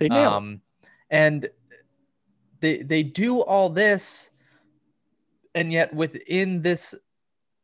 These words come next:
Speaker 2: first episode,
Speaker 1: Right.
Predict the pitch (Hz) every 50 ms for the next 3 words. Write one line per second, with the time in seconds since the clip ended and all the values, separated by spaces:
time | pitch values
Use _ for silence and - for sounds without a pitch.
0 | _ _ _ _ _ _ _ _ - 165 170 160 139 - - - - 160 - -
1 | 170 - - 143 127 123 120 117 117 110 117 120 _ _ _ _ _ _ _ _
2 | - 107 95 95 110